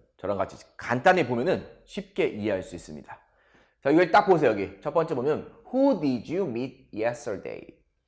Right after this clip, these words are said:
라고 나와요. 그러면은 이게 많은, 저도 이렇게 해석했어요, 처음에. 누가 너를 만났니, 어제? 저는 예전에 처음 영어 공부할 때 이렇게 해석했습니다.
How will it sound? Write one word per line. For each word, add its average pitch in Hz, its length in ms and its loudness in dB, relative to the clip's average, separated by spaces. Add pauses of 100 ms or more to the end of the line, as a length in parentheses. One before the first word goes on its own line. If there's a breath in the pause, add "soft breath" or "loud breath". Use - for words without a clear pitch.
(240)
라고 85 220 -8
나와요. 50 180 -12 (640)
그러면은 208 340 6
이게 196 140 6
많은, 165 340 8
저도 180 720 6 (240)
이렇게 240 380 6
해석했어요, 151 440 -2
처음에. 160 560 -4 (220)
누가 240 920 4 (340)
너를 208 760 8
만났니, 185 960 0
어제? 98 400 -4 (380)
저는 139 260 0
예전에 123 320 2
처음 180 240 -4
영어 117 140 2
공부할 101 220 -4
때 113 80 -4
이렇게 123 460 -2
해석했습니다. - 560 -18